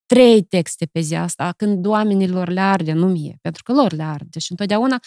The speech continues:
nu știu de ce, îmi spun cu, cu două zile înainte că mâine avem înregistrare, am programat. „Cum să-mi dai tu mie să-ți fac textul?” „Ei, că așa s-a întâmplat.” Probabil că au fost la altcineva și nu i-a satisfăcut. Și atunci am rămas eu. Și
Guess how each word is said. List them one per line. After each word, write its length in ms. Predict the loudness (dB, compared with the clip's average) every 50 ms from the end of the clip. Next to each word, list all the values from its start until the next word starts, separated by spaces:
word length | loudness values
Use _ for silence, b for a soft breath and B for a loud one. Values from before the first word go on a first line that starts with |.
| B B B
nu 80 | -4
știu 160 | -4 -4 -2
de 80 | -2 -2
ce, 160 | -2 -2 -2
îmi 120 | -2 -2 -4
spun 340 | -6 -8 -6 -4 -4 -4
cu, 320 | -4 -6 -8 -8 -8 -8 -8
cu 160 | -8 -8 -6
două 260 | -2 -2 0 0 0
zile 240 | -2 -2 -2 -2 -2
înainte 400 | 0 0 0 -2 -2 -4 -6 -8
că 140 | -12 -12 -14 B B B B B
mâine 240 | 0 0 2 0
avem 220 | 0 0 0 -2 -2
înregistrare, 640 | -2 -2 -4 -6 -8 -10 -8 -6 -4 -4 -4 -4 -4
am 80 | -6
programat. 440 | -6 -6 -6 -6 -6 -6 -6 -8 -10 _
„Cum 300 | -12 -8 -2 0 2 2
să-mi 300 | 0 0 -2 -2 0 0
dai 200 | 0 -2 -2 -4
tu 120 | -6 -6 -6
mie 280 | -6 -4 -4 -4 -6
să-ți 300 | -8 -8 -10 -12 -12 -12
fac 240 | -10 -10 -10 -10 _
textul?” 340 | _ -12 -12 -12 -14 -18 _ B B B B B
„Ei, 120 | 0 0
că 100 | 0 0
așa 220 | -2 -2 -2 -4
s-a 100 | -4 -4
întâmplat.” 440 | -6 -6 -6 -6 -4 -4 -4 -6 -6 -8 -8
Probabil 440 | -2 0 4 4 4 4 4 0 -2
că 100 | -2 -2
au 60 | -2
fost 240 | -2 -2 -4 -6 -4
la 140 | -4 -4 -2
altcineva 420 | -4 -4 -4 -6 -4 -4 -4 -4
și 160 | -6 -6 -6
nu 60 | -6 -6
i-a 60 | -6
satisfăcut. 680 | -6 -8 -10 -10 -10 -8 -8 -8 -8 -8 -12 -14 -12
Și 160 | -10 -10 -8
atunci 400 | -8 -6 -4 -4 -4 -6 -6 -8
am 280 | -8 -6 -4 -4 -2 -2
rămas 320 | -2 -2 -4 -6 -8 -10 -12
eu. 180 | -14 -16 -18 -20 _ _ _ _ _ _ _ _ _ _ _ _ _ _ _ _
Și 300 | -14 -12 -10 -8 -6 -4